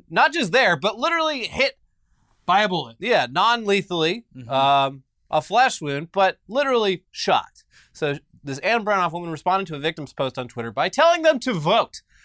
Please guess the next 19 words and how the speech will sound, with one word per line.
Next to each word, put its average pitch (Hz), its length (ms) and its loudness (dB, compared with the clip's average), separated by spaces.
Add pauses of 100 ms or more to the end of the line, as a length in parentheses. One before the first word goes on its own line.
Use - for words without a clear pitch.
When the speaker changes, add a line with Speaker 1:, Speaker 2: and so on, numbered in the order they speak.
(1120)
Speaker 2:
We, 240 220 -2 (760)
we 269 160 0
couldn't 240 260 -2
have 202 100 0
even 180 260 -4
written 190 240 -4
this 185 100 0
Speaker 1:
I'm 185 100 -2
Speaker 2:
in 180 60 -2
a, 156 100 0
Speaker 1:
so 254 180 6
Speaker 2:
in 277 60 2
Speaker 1:
sorry 233 360 4
Speaker 2:
a - 20 0
Speaker 1:
this 180 200 -4
happened 190 360 4
to 156 60 -2
you. 143 80 -2
Speaker 2:
sitcom. 131 360 0